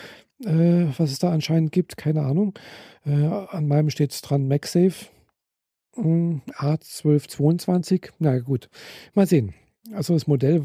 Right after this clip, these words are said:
kenne ich, äh, und ich hoffe, äh, ich, also ich bekomme dann noch, äh, relativ bald auch ein entsprechendes, äh, Netzteil, ja, Ladegerät. Und solange werde ich auch mein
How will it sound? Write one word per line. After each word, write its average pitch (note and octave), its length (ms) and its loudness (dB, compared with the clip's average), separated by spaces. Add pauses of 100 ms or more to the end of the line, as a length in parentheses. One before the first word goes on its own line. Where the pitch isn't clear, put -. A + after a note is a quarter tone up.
(140)
kenne A3 180 2
ich, A#3+ 280 -2
äh, F#3 380 2 (380)
und D#3+ 560 -6 (920)
ich - 160 -2
hoffe, D3+ 680 2
äh, - 40 -20 (640)
ich, - 680 -10
also C#3 260 -2
ich C#3+ 140 0
bekomme C3+ 300 0
dann B2+ 120 2
noch, A#2+ 260 -2
äh, C3 260 -2 (200)
relativ C3+ 440 0
bald B2 280 -2
auch C3+ 240 -6
ein C3+ 80 -2
entsprechendes, B2+ 800 -2 (720)
äh, C#3+ 320 2 (240)
Netzteil, F3+ 680 0 (280)
ja, C#3+ 200 0
Ladegerät. F3 720 0 (800)
Und G3 140 2
solange E3+ 320 4
werde E3 120 4
ich E3 120 2
auch - 240 -6
mein D#3+ 320 2